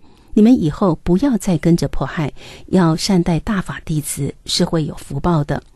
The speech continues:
他们都很认同。一般干完活后，我就给他们讲真相。天安门自焚伟案真相藏自实，火灾器官等，大多数人明白真相以后，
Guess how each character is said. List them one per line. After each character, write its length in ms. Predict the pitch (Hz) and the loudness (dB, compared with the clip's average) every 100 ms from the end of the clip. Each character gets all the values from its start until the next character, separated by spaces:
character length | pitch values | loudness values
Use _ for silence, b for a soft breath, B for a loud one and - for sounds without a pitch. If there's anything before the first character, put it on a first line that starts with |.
| B B B B | B B B B
他 140 | - 180 | 0 4
们 140 | 170 | 4
都 200 | 170 170 | 2 -2
很 180 | 170 - | -2 -4
认 200 | 156 160 | 0 0
同。 400 | 147 - - 139 - _ _ _ _ _ _ _ _ _ _ _ _ | -2 -6 -6 -6 -6 _ _ _ _ _ _ _ _ _ _ _ _
一 80 | - | -2
般 220 | 220 226 | 4 4
干 220 | 220 247 190 | 6 4 6
完 180 | 160 | 6
活 300 | 180 - 151 | 4 2 0
后， 300 | 165 220 196 - - - | 2 2 0 -2 -20 -6
我 100 | - | 0
就 180 | 160 185 | 2 2
给 160 | 165 147 | 2 0
他 220 | - 175 | 0 4
们 200 | 165 165 | 6 4
讲 200 | - 131 - | 2 -4 0
真 200 | 185 185 | 2 4
相。 260 | - 190 - _ _ _ _ _ - | 4 0 0 _ _ _ _ _ 0
天 180 | 302 | 4
安 100 | 302 | 8
门 180 | 285 220 | 8 6
自 180 | - 285 | 4 2
焚 240 | 202 185 202 | 4 4 4
伟 140 | 156 | 2
案 180 | - 190 | 2 2
真 180 | - 208 | 2 2
相 360 | 208 220 175 160 | 4 4 4 2
藏 320 | - 143 151 | 0 0 0
自 200 | - 185 | 2 0
实， 400 | - - 135 165 | 0 -2 0 0
火 260 | 143 156 147 | 0 -2 0
灾 240 | 196 185 | 2 2
器 180 | - 226 | 2 0
官 220 | 185 208 | 2 2
等， 160 | - - _ b b b b | 0 -4 _ b b b b
大 120 | 311 | 2
多 160 | 277 294 | 4 4
数 220 | 294 302 | 4 4
人 380 | 202 151 147 170 - | 4 4 4 4 4
明 200 | 165 220 | 4 6
白 180 | 196 175 | 2 2
真 200 | 170 185 | 2 2
相 220 | 196 160 | 4 2
以 60 | 131 | 0
后， 320 | - 147 | 0 0